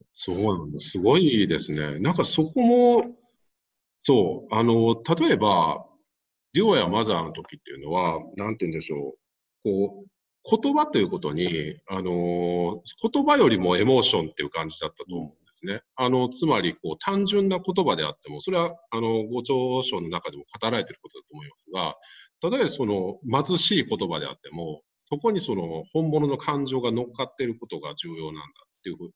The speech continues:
Speaker 1: ようなことをおっしゃられたと思いますが、西田さんの場合って、なんかこなれた言葉のアドリブが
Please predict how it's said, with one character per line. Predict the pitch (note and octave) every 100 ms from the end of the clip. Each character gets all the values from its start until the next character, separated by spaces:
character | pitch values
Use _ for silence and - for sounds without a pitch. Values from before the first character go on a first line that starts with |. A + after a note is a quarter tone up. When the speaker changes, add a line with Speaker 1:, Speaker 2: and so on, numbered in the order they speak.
| _
Speaker 1:
よ | C3 D3+
う |
な | A#2
こ | F#2
と | F2+
を | D#2+
お |
っ | E2
し | G#2+
ゃ |
ら | E2+
れ |
た | -
と | - D2+
思 | D#2
い | D2
ま | C#2
す | _ E2
が、 | D#2+ - - - -
西 | F#3+ A#3
田 | - C3
さ | - D#2+
ん |
の | D2+
場 | D#2+ D2+
合 |
っ | D2+
て、 | - E2+ D#2+ C2 - _ _ _ _
な | B2+
ん | C3
か | G2
こ | - E3+
な | D4
れ | A#3
た | - -
言 | - C3
葉 | A#2
の | G2 E2+
ア |
ド | A2
リ | A2
ブ | A2
が | G2+